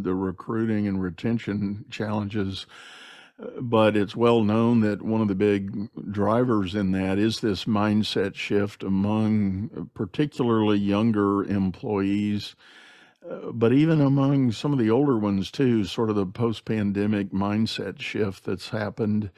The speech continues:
And, um, I, I think that is based on a whole new set of values, many of which are this whole sense of purpose, sense of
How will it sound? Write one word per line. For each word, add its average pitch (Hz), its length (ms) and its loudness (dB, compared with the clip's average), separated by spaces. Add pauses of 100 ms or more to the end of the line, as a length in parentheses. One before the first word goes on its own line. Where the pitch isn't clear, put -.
(580)
And, 107 460 0
um, 104 560 -4 (240)
I, 110 80 -8
I 104 340 -8
think 127 380 -2
that 110 340 -2 (800)
is 120 380 4
based 107 580 -2
on 101 300 2
a 98 160 0
whole 117 240 0
new 107 260 4
set 107 280 -2
of 98 140 0
values, 101 720 0
many 113 320 2
of 98 100 0
which 101 400 0
are 95 100 -4
this 95 260 -4
whole 101 600 -2 (460)
sense - 280 -2
of 104 120 -4
purpose, 110 480 -2
sense 110 420 -4
of 95 480 -6